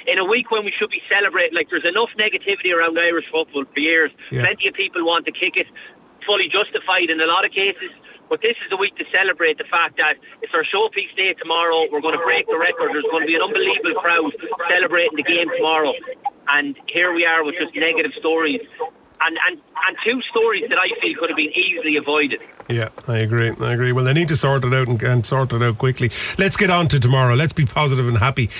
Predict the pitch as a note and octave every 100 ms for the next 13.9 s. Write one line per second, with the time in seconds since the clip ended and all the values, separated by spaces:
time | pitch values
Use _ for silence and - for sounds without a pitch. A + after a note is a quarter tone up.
0 | - - - C3+ C3 C3 B2 A#2+ B2 -
1 | B2+ C3 A#2 D3+ - C#3+ B2+ A2 E3 D3
2 | A2 C#3 C#3 A#2+ B2+ D3 C#3+ C#3 A#2 B2
3 | A#2+ C3+ C3 A2+ C3 A#2 - - - -
4 | C3+ C3 C3 C3 C3 B2+ B2 C#3 - -
5 | - - - F3 F#3 - D#3+ D#3 E3 B2+
6 | E3+ D#3+ F3+ A#3+ E3+ B2 D3+ F#3 - C#3+
7 | C3 D3 - D3+ C#3+ C3+ A2 D#3 C#3+ E3+
8 | F#3 D#3 - F3 F3+ E3 A3 G#3 A#3 D#3+
9 | A3 F#3+ G#3 F#3+ E3+ F#3+ G3 E3 - -
10 | - - - - _ - G3+ G3+ G3 A#3
11 | G#3+ G3 G#3 F#3 E3+ E3 D3+ D3 D#3 F#3
12 | G3 F3+ D#3 D3 E3+ F3 D#3+ E3 D3 A3+
13 | A#3 G#3+ F#3 F3 D#3 G3 F#3+ -